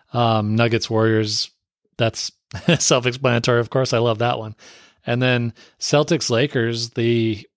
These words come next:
star power in that one's crazy. So it'll be really fun. It's a, it's a great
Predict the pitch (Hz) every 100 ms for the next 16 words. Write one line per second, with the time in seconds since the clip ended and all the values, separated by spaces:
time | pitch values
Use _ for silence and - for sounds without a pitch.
0 | _ _ _ _ - - 127 127 120 107
1 | 117 139 110 107 101 - 123 135 107 98
2 | 120 107 - - - _ - 175 196 185
3 | 180 175 156 165 113 123 117 120 120 127
4 | 131